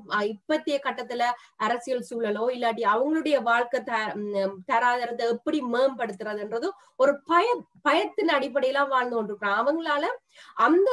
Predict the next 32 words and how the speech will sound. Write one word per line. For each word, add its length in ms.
சூழ்நிலையில 580
இருந்தாக்களுக்கு 760
வெளியால 440
வந்து 260
கதைக்க 340
இயலாம 340
இருக்கு. 300
யார் 340
கதைச்சு 320
கொண்டு 220
இருக்கிறாங்கன்னு 500
சொன்னா, 260
அந்த 260
சூழ்நிலையில 600
இல்லாம 480
எட்ட 260
நின்று 280
பார்த்தாக்கள் 580
தான் 100
நாங்க, 300
நாங்க 340
தான் 160
கதைச்சு 240
கொண்டிருக்கிறோம். 480
அந்த 260
சூழ்நிலையில 640
இருக்கிற 380
ஆக்கள் 340
கதைக்கிறதுக்கு 560
அவங்களுக்கு 440
ஒரு 140
பயம். 340